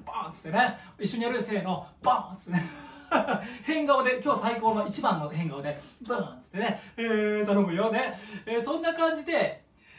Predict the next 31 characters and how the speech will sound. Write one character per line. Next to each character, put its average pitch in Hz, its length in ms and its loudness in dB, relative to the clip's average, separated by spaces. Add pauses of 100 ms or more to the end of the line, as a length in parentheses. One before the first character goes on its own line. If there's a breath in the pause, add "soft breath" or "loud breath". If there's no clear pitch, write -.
(160 loud breath)
自 220 100 -4
己 - 60 -6 (160)
探 370 320 2
求 202 220 -2
っ - 20 -6
て - 220 -10
い 143 80 -6
う 143 80 -14
の 156 80 -6
は、 - 420 2
実 185 300 -6
は 147 200 2
ね、 254 300 -4 (640)
探 285 440 2
し - 160 -8
て 349 100 -2
る 349 140 -2
も 359 100 -4
の 359 160 0
な 226 180 2
ん 165 100 -2
て 190 420 2
実 202 320 -4
は - 160 2
な 139 200 -2
か 349 240 4
っ - 40 -16
た 143 160 -4
よ 190 200 -2
っ - 0 -
つ - 40 -14